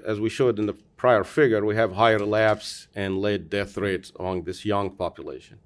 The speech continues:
And we are thinking together now is there's room for improvement, how we can, uh, is there something we need to do different to approach these patients?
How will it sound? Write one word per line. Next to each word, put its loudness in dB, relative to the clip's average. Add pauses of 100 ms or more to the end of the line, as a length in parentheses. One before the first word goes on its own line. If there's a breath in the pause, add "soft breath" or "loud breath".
(960 soft breath)
And 4
we 6
are 6
thinking 8
together 6
now 4
is 0
there's 0
room 6
for -4
improvement, -2
how 2
we 0
can, -6 (140)
uh, -6
is -8
there -4
something 0
we 2
need 0
to -8
do 0
different 0
to 0
approach -6
these -10
patients? -16